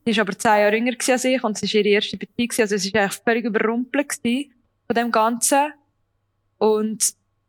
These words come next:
ich habe das aber so wie für mich wollen machen und ich bin so wie für, halt parat gewesen und ja,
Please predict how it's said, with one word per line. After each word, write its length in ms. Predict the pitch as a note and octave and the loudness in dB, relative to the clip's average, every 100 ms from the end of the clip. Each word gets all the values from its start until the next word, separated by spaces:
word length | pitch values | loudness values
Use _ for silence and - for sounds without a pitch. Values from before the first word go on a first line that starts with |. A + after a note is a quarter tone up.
| _ _ _ _ | _ _ _ _
ich 160 | - A#3+ | -2 0
habe 120 | A#3+ | 0
das 120 | G#3 | 2
aber 160 | A3+ G#3 | 0 0
so 160 | - A3+ | 0 0
wie 140 | B3 | 0
für 120 | B3 | 0
mich 260 | A3+ A#3 - | 0 0 2
wollen 240 | A3 G#3+ | 2 4
machen 360 | G#3+ A3+ - A#3+ | 4 2 0 -4
und 100 | G#3 | -2
ich 80 | - _ _ - | -6 _ _ -6
bin 120 | A3+ | -2
so 140 | G#3+ G#3+ | 0 -2
wie 140 | A#3 | -2
für, 200 | A3+ G#3 - _ _ _ - | -4 -8 -10 _ _ _ -2
halt 240 | A3+ A3+ | -2 0
parat 420 | A3 G#3+ A3+ A#3 - | 2 4 4 2 -2
gewesen 280 | B3 A3+ | 0 0
und 220 | G3 G3 _ _ _ _ _ _ _ - | 0 -4 _ _ _ _ _ _ _ -2
ja, 540 | G#3+ A3 A#3+ A3 - | 2 4 4 2 0